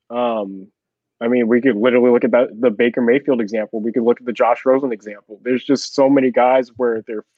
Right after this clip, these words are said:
floor, you know, just isn't high, you know, unfortunately. And some of these guys just get picked because of what they could potentially do. Like, the arm talent is tantalizing. You know, we've seen them produce at a high level, but, you know, will it translate to the next level? I think that's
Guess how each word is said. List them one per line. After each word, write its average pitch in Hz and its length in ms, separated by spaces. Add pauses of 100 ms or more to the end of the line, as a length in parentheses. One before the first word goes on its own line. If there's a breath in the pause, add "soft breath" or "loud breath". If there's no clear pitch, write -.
(100)
floor, 120 500 (520)
you 131 100
know, 151 140
just 135 260
isn't 147 200
high, 127 320 (320)
you 104 120
know, 110 220
unfortunately. 117 800
And 113 280 (340)
some 127 180
of 127 60
these 127 140
guys 120 300
just 110 300
get 131 140 (280)
picked 143 240
because 131 260
of 107 140
what 127 200
they 127 100
could - 120
potentially 123 560
do. 110 160 (280 soft breath)
Like, 123 140
the - 80
arm 131 260
talent 127 340
is - 40
tantalizing. 113 800
You 110 80
know, 104 140
we've 117 280
seen 127 240
them 120 120
produce 120 360
at 113 60
a 101 80
high 113 180
level, 107 440
but, 120 220 (440)
you 127 100
know, 110 320
will 139 260
it 143 120
translate 131 500
to - 60
the 113 80
next 110 260
level? 107 180
I 104 60
think 120 160
that's - 280